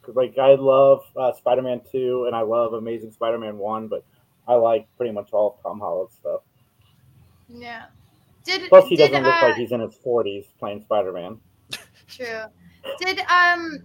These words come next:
Speaker 2: did they only do one movie each? How many movies did they do for Andrew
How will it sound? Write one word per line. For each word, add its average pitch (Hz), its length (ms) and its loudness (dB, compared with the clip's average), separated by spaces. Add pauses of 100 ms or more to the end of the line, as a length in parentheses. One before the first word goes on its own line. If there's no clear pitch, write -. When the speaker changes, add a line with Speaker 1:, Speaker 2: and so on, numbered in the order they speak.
Speaker 2:
did 349 140 -12
they 440 100 -4
only 392 340 -8
do 415 240 -4
one 277 340 -4
movie 262 720 -8
each? 262 300 -12
How 285 160 -6
many 349 220 -8
movies 294 380 -8
did 269 120 -14
they 269 100 -6
do 254 240 -10
for 254 140 -10
Andrew 226 580 -8